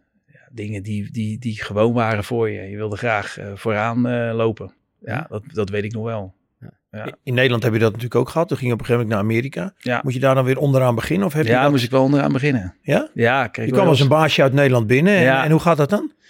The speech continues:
Speaker 1: Nou, ik weet nog wel dat de eerste dag, eh, die, die, die was, eh, zo zwaar. En eigenlijk alles wat ik deed, werd gecorrigeerd. Ik deed niks goeds. En men vroeg zich ook wel af. En ik was nog een hoge draftpick ook, hè. Dus ik
Speaker 2: Mhm.
Speaker 1: kwam daar ook nog wel binnen. Als, eh, op college was anders, hè. College kwam ik binnen en dan was ik ook wel gelijk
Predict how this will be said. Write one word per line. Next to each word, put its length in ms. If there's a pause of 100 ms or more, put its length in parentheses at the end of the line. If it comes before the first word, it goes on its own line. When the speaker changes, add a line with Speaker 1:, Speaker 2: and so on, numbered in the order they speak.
(400)
Speaker 1:
Nou, 320
ik 120
weet 140
nog 140
wel 200
dat 160
de 80
eerste 280
dag, 340
eh, 260 (120)
die, 200
die, 240
die 180
was, 260
eh, 80
zo 240
zwaar. 280
En 60
eigenlijk 300
alles 200
wat 100
ik 120
deed, 340
werd 140
gecorrigeerd. 800 (800)
Ik 100
deed 160
niks 220
goeds. 460
En 200
men 120
vroeg 200
zich 120
ook 140
wel 120
af. 120
En 60
ik 80
was 120
nog 100
een 60
hoge 220
draftpick 460
ook, 180
hè. 120
Dus 100
ik 60
Speaker 2:
Mhm. 100
Speaker 1:
kwam 120
daar 180
ook 80
nog 120
wel 120
binnen. 320
Als, 260
eh, 280
op 100
college 260
was 160
anders, 280
hè. 140
College 280
kwam 160
ik 100
binnen 300
en 80
dan 140
was 120
ik 80
ook 120
wel 120
gelijk 280